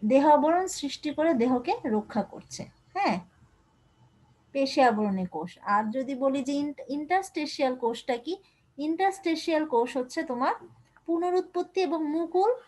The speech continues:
সৃষ্টিতে কিন্তু অংশ নেয়, হ্যাঁ? অর্থাৎ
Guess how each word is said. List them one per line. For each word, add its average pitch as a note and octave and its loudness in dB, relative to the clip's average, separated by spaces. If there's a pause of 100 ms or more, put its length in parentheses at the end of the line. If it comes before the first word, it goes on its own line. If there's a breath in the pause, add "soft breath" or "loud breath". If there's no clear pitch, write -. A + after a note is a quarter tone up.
(300 loud breath)
সৃষ্টিতে E4 -2
কিন্তু D#4+ -2
অংশ A#3+ 2
নেয়, G#3 -4 (440)
হ্যাঁ? D4 -2 (720)
অর্থাৎ D4+ 2